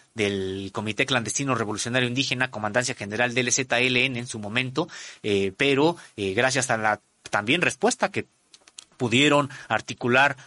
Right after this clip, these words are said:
los zapatistas, pues no fueron capturados, pero el presidente Ernesto Zedillo entonces ya había, había ordenado un operativo sorpresa prácticamente para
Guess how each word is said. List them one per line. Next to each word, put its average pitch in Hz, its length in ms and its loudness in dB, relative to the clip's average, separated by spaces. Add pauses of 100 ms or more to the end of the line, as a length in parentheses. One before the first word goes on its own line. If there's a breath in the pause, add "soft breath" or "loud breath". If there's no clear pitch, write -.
los 120 240 4
zapatistas, 151 680 2
pues 110 160 -6
no 127 140 0
fueron 131 360 2 (200 loud breath)
capturados, 127 560 2
pero 107 160 -2
el 104 120 -2
presidente 135 720 0
Ernesto 123 420 -2
Zedillo 120 360 -2
entonces 127 380 -4
ya 131 120 2
había, 127 240 0 (340 loud breath)
había 110 840 2
ordenado 117 500 2
un 139 80 -2
operativo 127 520 -2
sorpresa 127 560 -2
prácticamente 117 680 -4
para 127 340 2